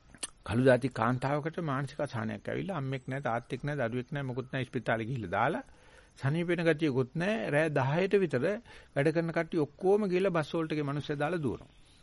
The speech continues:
අර මිනිස්සයා පිස්සු කියලා කියලා ඉන්නවා බස් වෝල්ට් එකේ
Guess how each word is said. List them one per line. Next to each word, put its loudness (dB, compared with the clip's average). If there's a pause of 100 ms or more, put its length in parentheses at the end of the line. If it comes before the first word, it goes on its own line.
(1700)
අර -2
මිනිස්සයා -2
පිස්සු 0
කියලා 0
කියලා 2
ඉන්නවා -2
බස් 0
වෝල්ට් 0
එකේ -2